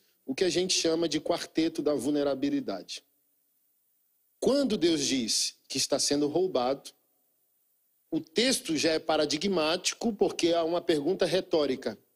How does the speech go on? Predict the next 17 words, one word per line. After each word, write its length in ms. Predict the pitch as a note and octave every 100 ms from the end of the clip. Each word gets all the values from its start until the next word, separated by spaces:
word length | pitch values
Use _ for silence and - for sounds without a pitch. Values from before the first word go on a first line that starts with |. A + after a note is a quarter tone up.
| _ _ _ -
"Em 240 | C#4+ C4
que 300 | - - A3+
te 140 | F#3 F3
roubamos?" 640 | D#3 C#3+ C#3 G#2+ G#2 - -
Ou 120 | D#3
seja, 380 | - D3+ A2+ G#2+ - _ -
como 420 | A3+ A#3 A#3+ A#3+
materialmente 840 | F3+ E3 F3 D#3+ D3+ C3+ C#3 D#3+
podemos 540 | - D#3 D3 C#3+ D#3+ D3+
roubar 340 | D3 C#3 C#3
um 120 | E3+
Deus 280 | D3 D3 D#3
que 100 | -
é 60 | D3
espiritual? 580 | D3 D3+ C#3+ C3 G2 - _ _ _ _ _ -
É 60 |
impossível. 560 | C#3+ C#3+ F3 C3+ G#2